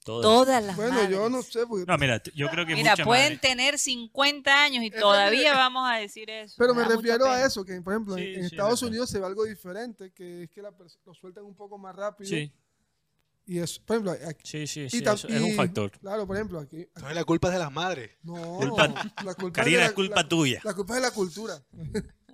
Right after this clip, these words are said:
Speaker 1: No, yo soy, eh, independiente. Pero mira, eh,
Speaker 3: ¿Por qué lo
Speaker 2: Hace
Speaker 3: digo?
Speaker 2: rato,
Speaker 3: ¿Por,
Speaker 2: hace
Speaker 3: por qué
Speaker 2: rato.
Speaker 3: lo digo? Porque hay jugadores que tú los escuchas hablar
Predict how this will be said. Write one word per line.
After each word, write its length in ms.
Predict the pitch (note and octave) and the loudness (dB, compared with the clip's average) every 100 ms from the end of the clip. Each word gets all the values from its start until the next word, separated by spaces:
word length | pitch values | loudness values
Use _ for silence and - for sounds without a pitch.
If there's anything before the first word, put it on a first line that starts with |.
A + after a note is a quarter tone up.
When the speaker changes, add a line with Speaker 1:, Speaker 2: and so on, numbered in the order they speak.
| _ _ _ _ _ - | _ _ _ _ _ -16
Speaker 1:
No, 160 | C3+ | -12
yo 140 | F2+ D2+ | -12 -14
soy, 400 | - D#2 D2 D#2+ _ | -16 -16 -16 -20 _
eh, 100 | - - _ _ | -20 -20 _ _
independiente. 480 | F2 E2 G2 A2 F2+ - _ - | -18 -14 -10 -10 -12 -20 _ -12
Pero 160 | B2+ | -8
mira, 380 | B2 C3+ A2+ A2+ | -4 -4 -6 -10
eh, 580 | A#2+ A#2+ A#2 A2 G#2 F#2+ _ _ _ - | -6 -4 -2 -4 -6 -12 _ _ _ -12
Speaker 3:
¿Por 120 | G3 | -6
qué 120 | A3 | 0
lo 80 | B3+ | 0
Speaker 2:
Hace 100 | C4+ | 2
Speaker 3:
digo? 120 | A#3+ | 2
Speaker 2:
rato, 240 | A3+ A3 | 4 2
Speaker 3:
¿Por, 100 | D#3+ | -2
Speaker 2:
hace 80 | D3 G#3 | -6 -6
Speaker 3:
por 60 | F#3+ | -2
qué 80 | |
Speaker 2:
rato. 120 | A3 B3+ | 2 2
Speaker 3:
lo 60 | |
digo? 220 | C4 A#3 G3 | 2 0 -2
Porque 200 | E3+ F#3 | -4 -4
hay 120 | F#3 | -4
jugadores 640 | F#3+ A3+ F#3 F#3 G3 G#3+ - _ _ - | -4 -4 -4 -4 -8 -10 -14 _ _ -20
que 120 | E3 | -18
tú 160 | E3+ E3+ | -14 -10
los 120 | G3+ | -10
escuchas 460 | - F#3+ E3+ F#3+ | -10 -14 -12 -10
hablar 380 | F3+ D#3+ D#3 E3+ | -10 -12 -14 -16